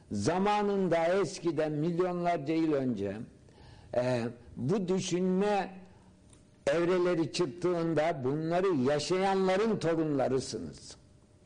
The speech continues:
Ve siz, e, birkaç milyon yıldır aslında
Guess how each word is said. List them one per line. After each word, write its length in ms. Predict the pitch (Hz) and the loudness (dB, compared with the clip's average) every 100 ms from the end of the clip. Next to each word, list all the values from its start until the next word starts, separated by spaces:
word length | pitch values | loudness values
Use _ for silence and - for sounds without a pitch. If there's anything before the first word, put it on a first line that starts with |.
| - - - - - - - - - - | -20 -20 -20 -20 -20 -20 -20 -20 -20 -8
Ve 220 | 117 170 185 | -2 -2 -2
siz, 600 | - 214 233 185 - - - - - - - | -2 0 0 -2 -8 -18 -20 -20 -20 -14 -4
e, 400 | 135 139 131 135 - - - - - | -2 0 -2 -4 -10 -20 -20 -12 -2
birkaç 500 | 143 156 208 233 165 | -2 0 -2 -2 -2
milyon 440 | 185 175 156 175 | 0 2 2 0
yıldır 580 | 170 151 196 220 160 139 139 | 0 0 0 0 0 -2 -2
aslında 840 | 127 120 - 131 131 147 202 190 | -2 -2 -4 -2 2 2 0 -2